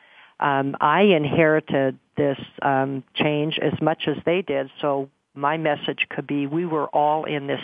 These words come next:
together." And that, I think, was a very, um, effective approach.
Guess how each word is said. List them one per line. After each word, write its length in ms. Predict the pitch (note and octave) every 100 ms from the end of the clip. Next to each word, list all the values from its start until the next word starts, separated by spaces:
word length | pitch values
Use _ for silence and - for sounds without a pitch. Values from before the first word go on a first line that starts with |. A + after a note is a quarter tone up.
| -
together." 500 | - C3+ C3 C3+ C#3+ - - - - - -
And 120 | G3+
that, 180 | G#3 A3+ -
I 100 | E3+
think, 300 | - E3 -
was 120 | D3+
a 60 | D#3
very, 560 | C#3 D#3 D3+ D3 C#3+ -
um, 400 | D3 C3+ C3+ -
effective 640 | C#3 - D3+ - D3 C3+ - _
approach. 720 | C#3 - D3 C3 A2 - -